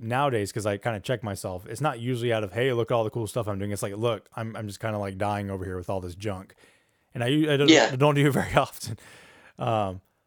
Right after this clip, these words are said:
Speaker 1: but I
Speaker 2: Well,
Speaker 1: th-
Speaker 2: other, also, I think it's, it's appropriate, like, if you're saying, like, "I, I am in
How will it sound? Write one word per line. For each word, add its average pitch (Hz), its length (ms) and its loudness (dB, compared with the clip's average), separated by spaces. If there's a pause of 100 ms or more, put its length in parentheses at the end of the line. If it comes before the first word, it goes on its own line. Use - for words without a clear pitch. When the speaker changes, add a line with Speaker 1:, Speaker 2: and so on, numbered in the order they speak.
(160)
Speaker 1:
but 143 200 2
I - 40 -2
Speaker 2:
Well, 190 100 12
Speaker 1:
th- 190 100 10
Speaker 2:
other, 302 140 2 (340)
also, 190 320 -2
I 175 120 0
think 202 320 -8
it's, - 260 -6
it's 185 240 -4
appropriate, 196 720 0
like, 151 220 4
if 156 180 -4
you're 160 100 -2
saying, 165 420 -2
like, 135 300 2 (680)
"I, 156 280 8
I 151 200 6
am 175 220 2
in 160 640 0